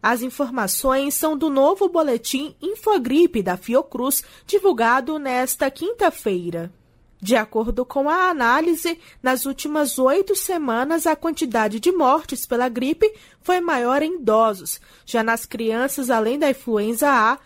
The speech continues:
o rinovírus também foi responsável pelo aumento da mortalidade.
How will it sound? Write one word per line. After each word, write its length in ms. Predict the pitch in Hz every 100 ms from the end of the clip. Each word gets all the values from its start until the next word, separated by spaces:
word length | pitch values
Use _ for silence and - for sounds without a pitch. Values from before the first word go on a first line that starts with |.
| _ -
o 60 |
rinovírus 840 | 262 339 440 415 247 240 311 330 -
também 380 | 330 254 277 320
foi 140 | 302
responsável 880 | 233 339 - 403 339 - 240 254 294
pelo 240 | 294 285
aumento 460 | 294 262 240 254 285
da 160 | 262 254
mortalidade. 1080 | 330 392 - 339 339 254 185 170 165 165